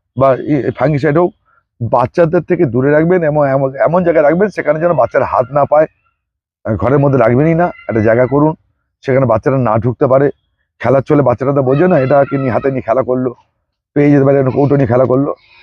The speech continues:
তাহলে সেইগুলো থেকে দূরে রাখবেন। যে কোনো জিনিসই কিন্তু বিষ, মানে এই ফাঙ্গিসাইড হোক, এটা তো, এটা, এ, কেমিক্যাল।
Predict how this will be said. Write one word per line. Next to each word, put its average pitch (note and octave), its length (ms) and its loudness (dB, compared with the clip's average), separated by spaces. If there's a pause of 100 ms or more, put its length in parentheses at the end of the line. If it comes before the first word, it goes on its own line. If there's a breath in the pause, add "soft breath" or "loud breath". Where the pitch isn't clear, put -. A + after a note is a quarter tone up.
(120)
তাহলে - 200 2
সেইগুলো C#3+ 420 0
থেকে F3 200 0
দূরে C3+ 220 2
রাখবেন। G2+ 240 0
যে D#3 80 0
কোনো F#3+ 180 2
জিনিসই F#3+ 340 2
কিন্তু F#3 240 0
বিষ, A#2+ 340 -4 (500)
মানে C3 140 2
এই C#3+ 80 2
ফাঙ্গিসাইড D3+ 500 2
হোক, F3 160 2
এটা C#3+ 320 2
তো, F3+ 180 0
এটা, D3 200 0
এ, C3+ 480 2
কেমিক্যাল। F3 380 2